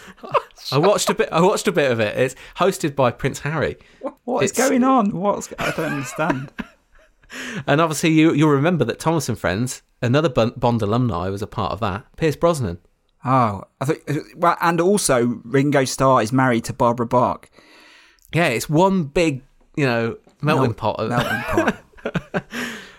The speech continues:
Speaker 1: Um, so yeah, that's, that's, uh, Miranda Frost, Rosamund Pike, and I, I, I feel looking back now that she, she's the one that broke the curse, isn't she? I think.
Speaker 2: Definitely, yeah.
Speaker 1: Yeah, it's, it's just a shame they had someone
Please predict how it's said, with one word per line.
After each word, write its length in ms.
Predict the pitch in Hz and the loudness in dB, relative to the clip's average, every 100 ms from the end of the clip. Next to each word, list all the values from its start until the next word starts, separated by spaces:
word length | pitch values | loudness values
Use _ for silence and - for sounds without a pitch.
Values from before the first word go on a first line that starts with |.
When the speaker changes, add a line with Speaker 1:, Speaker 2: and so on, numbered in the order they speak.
| _ | _
Speaker 1:
Um, 360 | 143 156 160 143 | 0 2 0 -4
so 160 | - 165 | -2 2
yeah, 220 | 170 185 | 2 2
that's, 240 | 147 139 - | 0 -4 -8
that's, 380 | 147 135 - - _ | -10 -8 -10 -16 _
uh, 340 | 123 120 120 120 | -4 -2 -2 -4
Miranda 240 | 127 123 | -4 -6
Frost, 300 | - 117 - | -8 -10 -8
Rosamund 380 | 123 117 113 117 | -6 -4 -6 -6
Pike, 380 | - 135 110 - - | -6 -6 -8 -10 -4
and 200 | 117 123 | -2 0
I, 140 | 131 - | -2 0
I, 120 | 143 - - | -2 -4 -4
I 20 | 139 | -4
feel 300 | - 160 151 | 2 2 4
looking 320 | 151 143 131 | 2 -2 -2
back 180 | 127 98 | -2 -2
now 240 | 135 113 | -2 0
that 280 | 104 107 - _ | 0 -2 -4 _
she, 280 | - - - | -12 -10 -6
she's 240 | - 151 139 | 0 0 2
the 80 | |
one 140 | 139 131 | 2 2
that 120 | 113 | 0
broke 240 | 123 123 | -2 -2
the 60 | 104 | -4
curse, 440 | - 135 98 110 | -4 -2 -2 -4
isn't 220 | 110 101 90 | -8 -8 -10
she? 220 | 85 82 _ _ _ | -12 -12 _ _ _
I 60 | - | -12
think. 360 | 95 87 - _ _ _ _ _ _ - | -10 -10 -16 _ _ _ _ _ _ -8
Speaker 2:
Definitely, 580 | 101 - 98 - 90 90 | -8 -6 -10 -10 -10 -6
yeah. 320 | 98 92 90 - | -4 -6 -8 -10
Speaker 1:
Yeah, 320 | 104 92 90 _ _ _ _ - | -8 -6 -8 _ _ _ _ -2
it's, 180 | 123 - | -2 -2
it's 200 | 131 - | -6 -4
just 180 | 143 - | -6 -4
a 60 | |
shame 220 | - 135 113 | -2 -2 -2
they 40 | |
had 120 | 107 | -4
someone 420 | - 117 110 107 | -4 -2 -2 -4